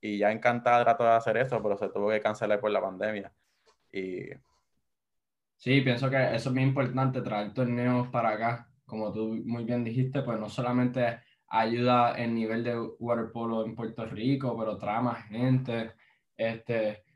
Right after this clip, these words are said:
Speaker 2: de bi-, bien poquito, pero afecta la economía también en cierto punto, pues, estás trayendo a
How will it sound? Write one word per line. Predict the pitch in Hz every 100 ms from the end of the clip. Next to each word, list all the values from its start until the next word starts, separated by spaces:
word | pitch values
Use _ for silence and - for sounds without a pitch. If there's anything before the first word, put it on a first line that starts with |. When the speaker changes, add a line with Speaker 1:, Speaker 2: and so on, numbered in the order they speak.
| -
Speaker 2:
de | 113 117
bi-, | 113 92
bien | 104 123 131
poquito, | 139 131 131 151 143
pero | 127 120 117 113
afecta | 107 107 107 110 123
la | 120
economía | 120 117 117 120
también | 120 107 107 123
en | 120
cierto | - 107 120 110
punto, | 117 131 123
pues, | 110 104 101 - _
estás | 107 107 104
trayendo | 123 123 123
a | 117 113 110 110